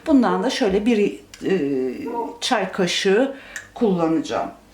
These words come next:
Üzerine şöyle güzel bir, e, şart değil yapmanız ama yapmanızı tavsiye ederim. Çok kolay bir şey zaten.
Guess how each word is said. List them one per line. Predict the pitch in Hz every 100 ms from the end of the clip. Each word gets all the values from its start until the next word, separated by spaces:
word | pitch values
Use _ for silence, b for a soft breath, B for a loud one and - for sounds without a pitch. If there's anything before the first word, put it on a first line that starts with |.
| B B B B B B B - - - -
Üzerine | 349 320 285 277 277 294
şöyle | 294 262 240 247
güzel | 247 214 254 262 247
bir, | 254 -
e, | 202 214 214 214 214 214 220 - - - -
şart | - 349 330 320 - 294
değil | 269 247 269
yapmanız | 220 208 214 196 196 233 -
ama | 240 247
yapmanızı | 254 262 254 262 233 262
tavsiye | 247 220 220 - 240 233
ederim. | 196 190 240 277 -
Çok | - 285 -
kolay | 233 233 240 240
bir |
şey | - - 180 175
zaten. | 175 165 165 302